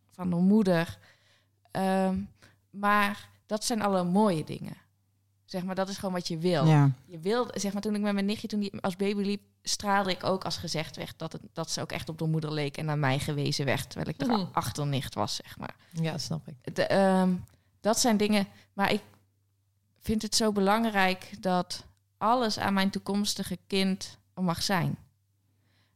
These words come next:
Speaker 1: En als ik niet weet dat,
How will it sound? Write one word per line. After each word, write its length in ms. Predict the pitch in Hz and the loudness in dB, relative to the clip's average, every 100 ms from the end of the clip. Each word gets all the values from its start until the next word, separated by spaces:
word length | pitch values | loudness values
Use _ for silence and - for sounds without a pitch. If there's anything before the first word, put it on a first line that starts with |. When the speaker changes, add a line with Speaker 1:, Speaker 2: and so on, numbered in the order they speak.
| _ | _
Speaker 1:
En 500 | - 196 196 190 196 - _ _ | 0 4 4 4 0 -6 _ _
als 580 | 190 202 202 196 - - | 2 4 4 2 -2 -2
ik 200 | - 226 | -4 0
niet 260 | 226 220 202 | 2 2 2
weet 540 | 202 196 190 - - _ _ _ _ _ | 4 4 2 -4 -14 _ _ _ _ _
dat, 540 | - 190 185 185 - | -2 2 2 -2 -12